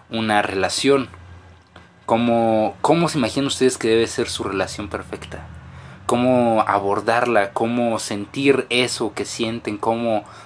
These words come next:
transmitirlo además? Porque también transmitir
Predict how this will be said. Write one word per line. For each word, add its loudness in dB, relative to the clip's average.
transmitirlo 0
además? 0
Porque -2
también 2
transmitir -2